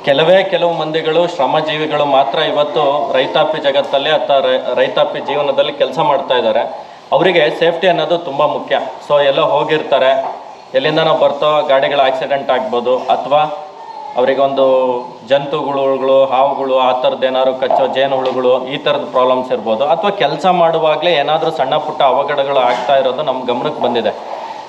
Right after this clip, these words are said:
ಸುಮಾರು ಈಗ ದೋಟಿ ಆಗಿರ್ಬೋದು, ದೋಟಿನಲ್ಲಿ ಕರೆಂಟ್ ಹೊಡೆಯಲ್ಲ ಅಂತ ಎಷ್ಟೋ ಕಂಪ್ನಿಗಳು ಹೇಳಿದೆ, ಕರೆಂಟ್ ಹೊಡೆದು ಸತ್ತೋಗಿರೋ ಎಷ್ಟೋ ಉದಾಹರಣೆಗಳು ನನ್ನ ಕಣ್ಮುಂದೆ ಇದೆ. ರೀಸೆಂಟಾಗಿ ಕೂಡ ಒಬ್ರು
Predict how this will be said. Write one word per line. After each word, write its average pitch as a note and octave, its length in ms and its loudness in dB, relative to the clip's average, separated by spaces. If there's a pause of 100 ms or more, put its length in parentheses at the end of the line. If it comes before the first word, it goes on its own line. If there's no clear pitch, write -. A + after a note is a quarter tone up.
ಸುಮಾರು D#3+ 240 2
ಈಗ D#3 140 0
ದೋಟಿ D#3 240 2
ಆಗಿರ್ಬೋದು, C3 560 2
ದೋಟಿನಲ್ಲಿ C#3+ 440 0
ಕರೆಂಟ್ C#3+ 260 0
ಹೊಡೆಯಲ್ಲ C#3 320 2
ಅಂತ C3+ 200 0
ಎಷ್ಟೋ C3 240 -2
ಕಂಪ್ನಿಗಳು C3+ 460 -2
ಹೇಳಿದೆ, C3 380 2
ಕರೆಂಟ್ C3+ 360 0
ಹೊಡೆದು C3 300 -2
ಸತ್ತೋಗಿರೋ C#3 480 2
ಎಷ್ಟೋ D3 360 2
ಉದಾಹರಣೆಗಳು C3+ 540 0
ನನ್ನ B2+ 160 -4
ಕಣ್ಮುಂದೆ C3 420 -2
ಇದೆ. A2+ 160 2
ರೀಸೆಂಟಾಗಿ C3+ 540 -2
ಕೂಡ C3+ 160 -2 (680)
ಒಬ್ರು B2 560 2